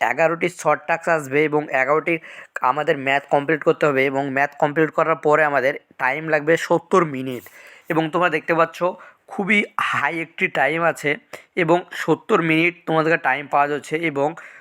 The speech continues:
তোমরা যদি সেভেন্টি পার্সেন্ট পাও, তাহলে তোমরা এখান থেকে পাস করতে পারবে। এবং নিচে দেখতে পাচ্ছ সেভেন্টি পার্সেন্ট অপশন দেওয়া আছে এবং এখানে বলছে যে মাল্টিপল চয়েস কোশ্চেন হবে এবং এমসিকিউ কোশ্চেন হবে এবং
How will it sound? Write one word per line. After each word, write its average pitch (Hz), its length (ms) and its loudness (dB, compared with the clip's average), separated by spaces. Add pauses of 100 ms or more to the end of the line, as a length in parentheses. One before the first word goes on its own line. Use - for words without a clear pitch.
(120)
তোমরা 170 280 4
যদি 160 300 -2
সেভেন্টি 160 400 0
পার্সেন্ট 156 560 0
পাও, 135 320 2 (320)
তাহলে 151 280 0
তোমরা 160 300 0
এখান 143 220 -2
থেকে 160 160 0
পাস 131 280 0
করতে 151 240 -2
পারবে। 151 300 0
এবং 151 200 -4
নিচে 135 220 -6
দেখতে 143 240 -4
পাচ্ছ 147 140 0
সেভেন্টি 139 400 -2
পার্সেন্ট 139 460 -2
অপশন 135 360 -6
দেওয়া 135 220 2
আছে 131 260 0 (640)
এবং 190 200 2 (100)
এখানে 180 380 0 (500)
বলছে 175 400 2
যে 185 120 0
মাল্টিপল 151 540 0
চয়েস 160 360 2
কোশ্চেন 156 400 2
হবে 147 240 2
এবং 147 420 -2
এমসিকিউ 151 440 0
কোশ্চেন 151 380 -2
হবে 139 220 2
এবং 156 220 0